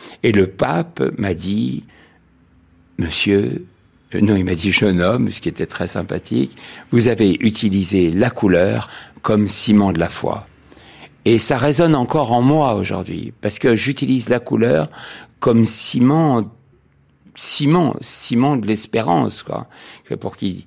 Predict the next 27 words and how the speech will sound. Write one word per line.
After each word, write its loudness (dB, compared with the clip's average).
y -2
ait 4
une 2
subsistance -2
de, -10
de, -8
de, -6
de -10
cette -6
idée, -2
euh, -12
de -6
vivre -6
ensemble. -14
Voilà. -20
Les 2
J 0
M 2
J, -8
c'est -4
la -2
première -4
fois -10
où -8
j'ai 2
le 2
sentiment -2